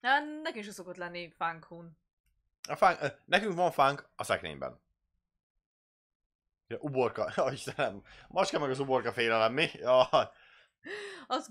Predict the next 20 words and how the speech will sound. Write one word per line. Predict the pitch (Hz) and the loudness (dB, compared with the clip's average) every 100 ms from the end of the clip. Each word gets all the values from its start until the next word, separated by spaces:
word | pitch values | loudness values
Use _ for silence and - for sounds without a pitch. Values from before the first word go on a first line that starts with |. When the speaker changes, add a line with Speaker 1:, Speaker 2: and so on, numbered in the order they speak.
| 190 | -10
Speaker 1:
gonosz! | 294 523 320 208 180 175 - | -6 -4 -4 -6 -6 -6 -8
Speaker 2:
Ne- | |
Speaker 1:
Egyébként, | 226 269 285 269 - - | -8 -4 -4 -4 -8 -12
egyébként | 240 269 269 | -8 -4 -4
elárulom | - 294 233 214 | 0 2 2 -2
nektek | 208 208 | -6 -10
a | |
titkot, | 196 214 - 196 | -14 -14 -12 -10
nem | 214 | -8
az | 254 | -8
uborkától | 226 185 185 175 165 165 | -8 -8 -4 -4 -6 -10
félnek | 185 175 170 | -8 -8 -8
a | 175 | -10
macskák, | 175 185 - 190 190 | -12 -10 -6 -6 -6
hanem | 185 175 | -10 -6
attól | 180 185 180 | -8 -8 -8
ijednek | 175 170 180 | -8 -8 -10
meg, | 185 | -12
hogy | 185 170 | -12 -10
valami | 175 175 170 170 117 | -8 -10 -12 -16 -20